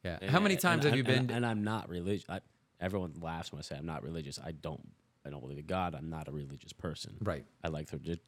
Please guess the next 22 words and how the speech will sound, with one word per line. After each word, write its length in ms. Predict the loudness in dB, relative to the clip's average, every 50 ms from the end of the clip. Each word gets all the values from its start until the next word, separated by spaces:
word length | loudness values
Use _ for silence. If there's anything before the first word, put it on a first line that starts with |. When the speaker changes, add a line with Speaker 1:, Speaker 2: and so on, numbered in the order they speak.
| _
Speaker 2:
traditions 520 | -8 -4 0 2 2 2 2 2 0 0 0
and 100 | -2 -6
the 40 | -6
culture, 540 | -4 0 0 0 0 0 0 -2 -2 -2 -2 _ _ _ _ _ _ _ -10
and 100 | -8 -8
I 40 | -6
think 200 | -6 -6 -6 -6
Jews 240 | -4 -4 -4 -4 -6
are 40 | -8
just 240 | -8 -8 -10 -10 -12
quirky, 420 | -10 -4 -2 -2 0 0 -2 -2 -2
weird 300 | -2 -2 -2 -2 -2 -2
people, 340 | -2 -2 0 0 0 0 0
and 80 | -2
I 60 | -4 -6
fit 220 | -6 -6 -6 -6
right 200 | -6 -6 -4 -2
in. 300 | 0 0 0 0 0 -2 -4 _ _ 2
Speaker 1:
Right. 280 | 4 4 4 2 0 -2
Speaker 2:
Uh, 400 | -2 0 0 -2 -2 -4 -4 -8 -10 _ _ _ _ _ _ _ _ _ _ _ _ _ _ _ _
but 120 | -12 -12 -10
yeah, 100 | -10 -12